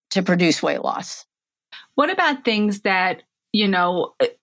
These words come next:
Speaker 2: so vegetables, I think when we think about vegetables, we think, like you said, about the specific things that would make up a salad or a stir fry or leafy greens and things like that.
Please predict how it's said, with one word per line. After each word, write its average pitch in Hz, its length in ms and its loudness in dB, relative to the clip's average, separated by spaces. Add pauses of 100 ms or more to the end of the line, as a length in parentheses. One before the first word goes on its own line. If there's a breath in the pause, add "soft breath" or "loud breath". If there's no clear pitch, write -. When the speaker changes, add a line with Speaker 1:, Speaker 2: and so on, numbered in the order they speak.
(140)
Speaker 2:
so 220 300 0
vegetables, 220 880 0
I 214 120 -2
think 196 260 -2
when 196 160 2
we 202 80 2
think 233 240 0
about 196 200 0
vegetables, 180 520 -2
we 190 120 4
think, 190 260 -2
like 175 180 0
you 190 80 2
said, 180 200 0
about 170 280 -4
the 180 80 -8
specific 190 800 -4 (280 loud breath)
things 196 280 2
that 190 160 0
would 208 100 0
make 226 240 -2
up 302 100 -2
a 277 60 0
salad 202 540 0
or 180 80 0
a 190 80 -2
stir 208 240 -2
fry 175 480 0
or 165 180 -2
leafy 190 400 0
greens 180 460 0
and 180 120 2
things 190 240 -2
like 175 220 -4
that. 170 460 0